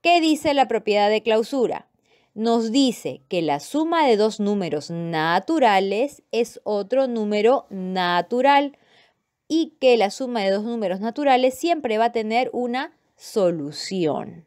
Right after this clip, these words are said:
¿sí? Entonces, si yo sumo dos más tres,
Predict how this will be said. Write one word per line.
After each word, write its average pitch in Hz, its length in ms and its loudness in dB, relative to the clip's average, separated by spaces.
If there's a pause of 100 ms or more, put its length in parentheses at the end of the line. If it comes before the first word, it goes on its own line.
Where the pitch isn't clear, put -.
(320)
¿sí? 254 320 0
Entonces, 208 460 0
si 196 100 -8
yo 208 120 2
sumo 240 360 -4
dos 185 680 2 (440)
más - 400 -14
tres, 339 640 2